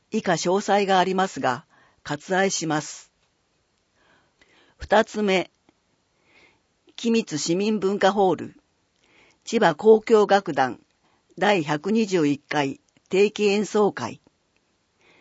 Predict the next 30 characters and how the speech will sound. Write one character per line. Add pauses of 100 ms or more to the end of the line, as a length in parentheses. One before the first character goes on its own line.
(500)
未
来
を
開
く (280)
革
新
と
伝
統
の
名
曲。 (1700)
二
月
十
五
日
日
曜
日、 (520)
大
ホ
ー
ル、 (840)
開
演 (180)
十
四
時。